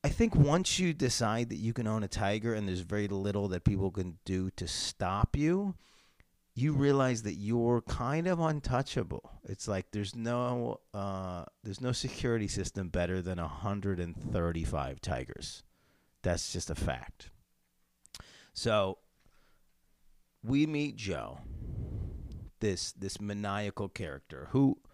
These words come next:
largely is in this business to be cool and to be sexy. It's kinda what he's going for.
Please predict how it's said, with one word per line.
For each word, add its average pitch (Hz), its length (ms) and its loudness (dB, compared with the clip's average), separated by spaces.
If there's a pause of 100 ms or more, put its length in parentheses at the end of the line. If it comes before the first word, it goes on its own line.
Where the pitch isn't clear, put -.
(520)
largely 139 680 6
is 113 140 0
in 107 160 -2
this 98 140 -4
business 80 720 -6 (560)
to 147 120 0
be 151 160 4
cool 160 440 8
and 101 120 -4
to 95 80 -2
be 104 140 0
sexy. - 600 0 (2000)
It's 107 140 -8
kinda 113 280 -2
what 104 140 -2
he's 107 100 -4
going 107 360 -2
for. - 300 -10